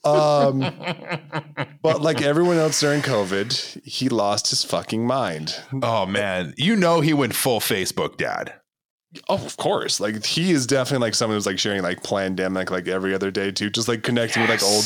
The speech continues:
Speaker 1: players. Can you imagine him just, like, sending a message of, like, "I don't know"?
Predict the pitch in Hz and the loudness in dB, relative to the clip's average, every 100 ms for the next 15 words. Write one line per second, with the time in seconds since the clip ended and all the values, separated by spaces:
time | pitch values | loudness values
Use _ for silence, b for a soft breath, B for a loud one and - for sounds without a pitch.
0 | 107 110 107 113 139 165 175 165 151 147 | 0 0 2 2 2 2 2 2 2 0
1 | 143 131 120 110 - 117 107 104 101 104 | 2 2 0 0 -2 0 0 0 -2 -2
2 | 107 101 85 98 95 92 92 90 | -2 -2 -2 -2 -2 0 0 -2